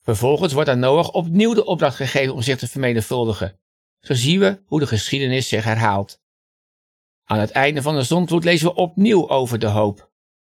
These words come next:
Als Noach offers aan God brengt, lezen we: "De geur van de offers behaagde de Heer en hij zei bij zichzelf: 'Nooit weer zal ik de aarde vervloeken vanwege de mens.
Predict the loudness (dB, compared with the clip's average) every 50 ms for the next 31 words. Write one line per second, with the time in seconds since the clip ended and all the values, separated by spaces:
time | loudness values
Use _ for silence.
0 | _ _ _ _ _ _ _ -8 -8 -6 -2 0 2 2 4 4 2 2 0 -2
1 | -8 -6 _ -2 -2 0 -2 -6 -6 -4 -4 -4 -4 -4 -2 -2 -2 -2 0 0
2 | 0 0 0 -2 -2 0 2 2 2 2 2 2 2 2 0 -2 -6 _ _ _
3 | _ _ _ _ _ _ _ _ -8 -6 -6 -6 -4 -2 0 2 2 2 2 0
4 | -2 -2 -2 0 0 0 0 -2 0 -2 -4 -2 0 0 2 2 2 2 0 0
5 | -2 0 0 2 2 2 4 2 2 2 2 0 0 0 0 2 2 2 2 2
6 | 0 0 -4 -2 0 2 2 2 2 0 -4 _ -20 _ _ _ _ _ _ 0
7 | 2 2 2 2 -2 -4 -4 0 2 2 2 2 0 -2 -6 -10 -6 -4 -2 -2
8 | 0 -2 -2 -2 0 0 0 2 2 0 0 -2 -2 -2 -2 0 0 0 0 0
9 | -4 -6 -6 -4 -2 0 0 0 0 0 -2 0 0 2 2 0 -2 -4 -8 -12
10 | -12 -16